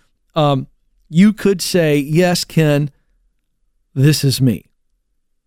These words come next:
And this is who I'm talking to. The people who aren't where they wanna be. In other words, the gap between where you are now, financially,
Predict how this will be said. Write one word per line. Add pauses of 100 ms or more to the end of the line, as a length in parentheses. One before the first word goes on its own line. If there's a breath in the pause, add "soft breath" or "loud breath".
(640)
And
this
is (640)
who
I'm
talking
to. (1080)
The
people (1500)
who
aren't
where
they
wanna
be.
In
other
words, (380)
the
gap
between
where
you
are
now, (1200)
financially,